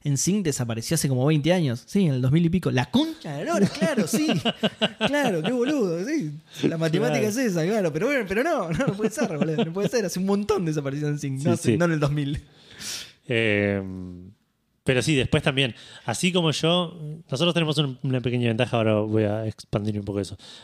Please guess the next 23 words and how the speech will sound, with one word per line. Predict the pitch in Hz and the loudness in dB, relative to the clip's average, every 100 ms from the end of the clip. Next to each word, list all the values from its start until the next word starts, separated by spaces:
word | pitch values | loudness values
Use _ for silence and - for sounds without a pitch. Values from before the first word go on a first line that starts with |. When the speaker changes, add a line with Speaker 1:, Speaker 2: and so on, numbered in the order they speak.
| - | -2
Speaker 2:
Pero | 120 | 0
así | 110 156 | 2 2
como | 147 | 2
yo | - 147 | 2 2
digo, | 139 135 | 4 2
"Me | 117 | 0
siento | - 131 120 | 0 0 0
viejo", | 117 117 - 120 117 - - - | 0 0 0 0 0 -6 -20 -10
y | - | -2
la | 110 | -2
gente | - 117 113 | 0 0 2
de | 107 | 2
cuarenta | 101 104 104 107 | 2 0 0 -2
y | |
pico | 120 117 120 117 117 - - - _ - | -2 0 0 0 -4 -12 -20 -20 _ -6
me | 104 | -2
está | 113 113 | 0 2
puteando, | 120 120 117 117 120 131 | 2 2 2 0 0 0
Speaker 1:
<laughs> | 147 135 143 147 131 | 0 2 2 0 0
Sí. | 127 | 0
Speaker 2:
y | 123 | 2
nosotros, | 117 - 151 139 139 135 - | 2 2 2 2 2 0 -4
eh, | 135 107 101 104 117 | -2 -2 -2 -6 -12